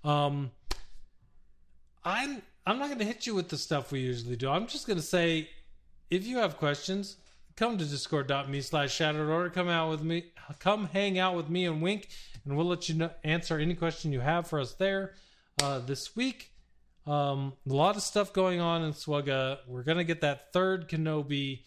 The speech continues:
requirement very soon, so come hang out and talk about it with us.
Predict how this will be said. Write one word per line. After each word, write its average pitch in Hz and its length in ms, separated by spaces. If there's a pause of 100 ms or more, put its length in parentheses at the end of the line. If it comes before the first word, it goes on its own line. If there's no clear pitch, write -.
(360)
requirement 139 480 (100)
very 170 360
soon, 139 480
so 123 320
come 156 260
hang 156 160
out 143 160
and 123 100
talk 131 220
about 123 240
it 123 80
with 120 160
us. 127 320